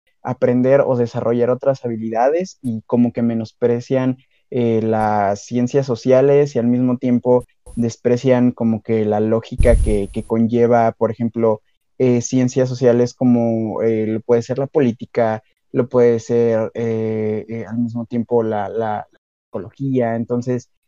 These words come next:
la sociología es algo que a mí me encanta y que no sé por qué la gente no, no, no se toma un ratito como para estudiarlo. No sé,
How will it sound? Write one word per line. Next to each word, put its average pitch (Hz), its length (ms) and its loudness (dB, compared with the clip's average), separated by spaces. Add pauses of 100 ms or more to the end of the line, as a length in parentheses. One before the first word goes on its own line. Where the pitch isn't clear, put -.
(120)
la 127 140 2
sociología 120 580 0
es 131 100 -4
algo 127 220 0
que - 80 -4
a 110 40 0
mí 131 180 2
me 135 120 2
encanta 120 360 -2
y 113 40 -10
que 107 200 -8 (320)
no 131 200 0
sé 139 140 -4
por 127 200 -4
qué 135 140 0
la 123 160 2
gente 123 300 -2
no, 120 320 0
no, 120 360 0
no 123 200 2
se 127 100 -6
toma 127 220 0
un 127 80 0
ratito 123 440 -6
como 113 220 -4
para 110 220 -8
estudiarlo. 117 560 -6 (640)
No 147 160 -4
sé, 127 380 -4